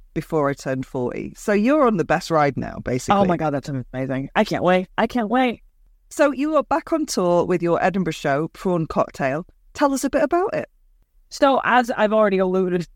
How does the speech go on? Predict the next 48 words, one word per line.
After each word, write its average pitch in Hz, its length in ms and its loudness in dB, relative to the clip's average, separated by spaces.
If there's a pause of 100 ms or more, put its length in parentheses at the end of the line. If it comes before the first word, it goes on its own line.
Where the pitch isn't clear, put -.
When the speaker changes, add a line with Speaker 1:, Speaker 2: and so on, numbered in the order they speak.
(180)
Speaker 2:
to 185 160 0
it, 143 160 -2
it 175 160 -2
is 165 140 0
very 160 220 0
much 147 200 -4
a 139 40 -14
show 151 120 -6
about 135 240 -4
turning 131 260 -10
thirty 131 300 2
and - 180 -8
sort 135 120 2
of 113 100 -4
saying 139 240 0
yes 127 220 0
to - 100 -4
things. - 400 -6 (380)
It 151 120 0
explores, 147 840 -2
uh, 127 220 4
the - 140 -6
story 147 260 2
of 131 80 -2
how 143 160 -2
I 135 80 2
met 135 380 -4
a 127 60 -4
man 123 240 2
at 123 120 2
a 120 60 4
wedding 123 320 2 (540)
in 147 180 0
New 143 140 4
Zealand 135 600 2 (200)
and 139 100 2
decided 131 460 2
to 139 120 -4
meet 123 220 0
him 120 240 0 (240)
three 143 220 4
months 131 320 2
later 123 420 2 (480)
after 135 220 0
only 143 260 0
meeting 131 240 2
him 123 160 0
once 113 320 -2